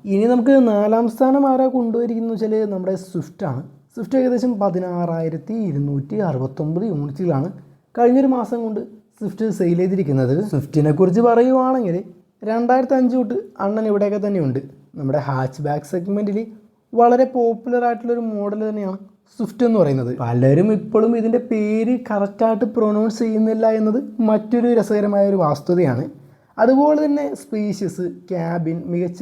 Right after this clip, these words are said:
രീതിയിലുള്ള ഫ്യൂവൽ എഫിഷ്യൻസി, റിലയബിൾ പെർഫോമൻസ് എല്ലാം ഈ ഒരു വാഹനം കാഴ്ചവെക്കുന്നുണ്ട്. ഇതിൻ്റെ സി എൻ ജി വേരിയന്റ് ഏകദേശം മുപ്പത് കിലോമീറ്റർ per ഇതൊക്കെയാണ് മൈലേജ് ഒക്കെ നൽകുന്നത്.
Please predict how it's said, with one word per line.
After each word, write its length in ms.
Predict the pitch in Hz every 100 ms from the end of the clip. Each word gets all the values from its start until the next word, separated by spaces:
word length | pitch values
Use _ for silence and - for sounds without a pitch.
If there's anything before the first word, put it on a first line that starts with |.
| 202
രീതിയിലുള്ള 280 | 190 180 185
ഫ്യൂവൽ 240 | 185 160 160
എഫിഷ്യൻസി, 420 | - 151 143 127 151 - 165
റിലയബിൾ 440 | 165 170 156 135 165 -
പെർഫോമൻസ് 580 | 170 - 202 214 202 196
എല്ലാം 160 | 185 196 - _ _ -
ഈ 40 | 254
ഒരു 80 | 277 269
വാഹനം 260 | 240 240 254
കാഴ്ചവെക്കുന്നുണ്ട്. 640 | 220 202 226 214 180 139 123 156
ഇതിൻ്റെ 280 | 139 151 190 233
സി 120 | 233 233 233
എൻ 60 | 233
ജി 80 | 254
വേരിയന്റ് 300 | 254 254 254 247
ഏകദേശം 320 | 233 220 233 240 214
മുപ്പത് 500 | 202 - - 233 247 233
കിലോമീറ്റർ 480 | 226 226 226 226 220 -
per 100 | 233 294
ഇതൊക്കെയാണ് 400 | 202 196 220 220 208
മൈലേജ് 300 | 190 202 208
ഒക്കെ 120 | 226 196
നൽകുന്നത്. 360 | 196 185 139